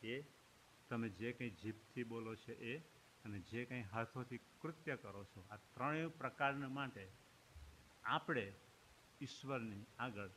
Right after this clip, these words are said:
જવાબ આપવો પડશે. સભા શિક્ષક બાર અને ચૌદમાં એવું લખ્યું છે, "કેમ કે દરેક ભલી કે ભૂંડની ગુપ્ત વાત સુદ્ધા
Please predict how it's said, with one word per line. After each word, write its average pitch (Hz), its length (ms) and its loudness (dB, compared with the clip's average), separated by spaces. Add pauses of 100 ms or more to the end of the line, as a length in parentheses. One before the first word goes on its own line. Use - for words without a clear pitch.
(500)
જવાબ 110 380 2 (160)
આપવો 104 260 -2
પડશે. 98 460 -4 (260)
સભા 120 240 8
શિક્ષક 139 540 -2
બાર 135 340 10
અને 120 180 2
ચૌદમાં 127 480 4
એવું 139 180 4
લખ્યું 135 280 2
છે, 117 180 -4 (480)
"કેમ 123 180 4
કે 127 100 2
દરેક 131 540 4
ભલી 143 420 8
કે 151 180 -2
ભૂંડની 135 440 4
ગુપ્ત 156 520 4
વાત 147 280 12 (400)
સુદ્ધા 107 440 0